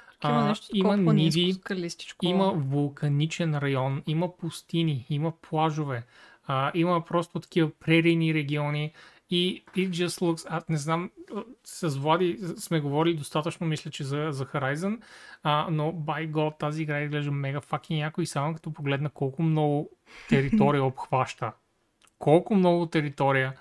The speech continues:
Speaker 2: It's just fucking amazing. Искам да, да купя старата и да изиграя и нея. И всичко това е заснето и моделирано с помощта на фото-, фотограметрия.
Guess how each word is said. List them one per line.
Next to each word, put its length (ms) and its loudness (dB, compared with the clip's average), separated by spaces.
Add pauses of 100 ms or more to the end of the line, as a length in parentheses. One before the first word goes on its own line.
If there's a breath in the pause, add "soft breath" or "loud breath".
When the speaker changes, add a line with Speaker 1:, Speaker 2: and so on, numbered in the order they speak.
(500 loud breath)
Speaker 2:
It's 60 -4
just 340 -12
fucking 300 -4
amazing. 600 -4
Искам 260 -6
да, 400 -4 (160)
да 100 -10
купя 300 -8
старата 460 -4
и 80 -4
да 80 -4
изиграя 500 -6
и 40 -6
нея. 320 -6 (1080 soft breath)
И 40 0
всичко 260 -6
това 180 -2
е 40 0
заснето 360 -4
и 20 0
моделирано 400 -2
с 80 -18
помощта 320 -4
на 100 0
фото-, 480 -2
фотограметрия. 840 -4